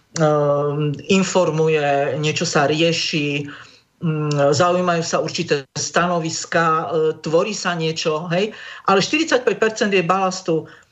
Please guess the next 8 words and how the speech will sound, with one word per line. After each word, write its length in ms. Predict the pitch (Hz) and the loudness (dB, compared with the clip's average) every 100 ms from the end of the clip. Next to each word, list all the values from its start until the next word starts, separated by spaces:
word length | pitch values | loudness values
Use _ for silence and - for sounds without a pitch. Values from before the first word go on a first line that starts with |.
| _ _ - | _ _ -2
ako 240 | 214 214 202 | 0 0 -2
sa 240 | - 185 | -2 -2
máš, 400 | 175 160 160 160 | 0 0 -2 -4
fajn, 400 | - 196 196 180 | -2 0 2 2
kde 120 | 190 208 | 0 0
si 160 | 214 | -2
bol, 640 | 170 170 165 156 156 165 156 | 2 2 2 2 0 -2 -4
mm, 640 | 156 156 151 147 165 170 | -4 -6 -6 -4 -2 0